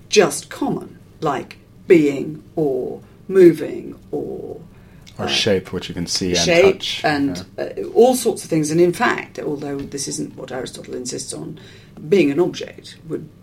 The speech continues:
Speaker 1: count as a common, I take it. The, the expression common is something that Aristotle takes directly from Plato's Theaetetus. In Plato's Theaetetus,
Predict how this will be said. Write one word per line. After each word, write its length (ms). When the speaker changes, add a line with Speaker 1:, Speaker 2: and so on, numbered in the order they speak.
Speaker 1:
count 280
as 160
a 120
common, 400
I 60
take 300
it. 120
The, 280
the 140
expression 760
common 680
is 220
something 500
that 180
Aristotle 500
takes 500
directly 520
from 320
Plato's 460
Theaetetus. 600
In 140
Plato's 400
Theaetetus, 640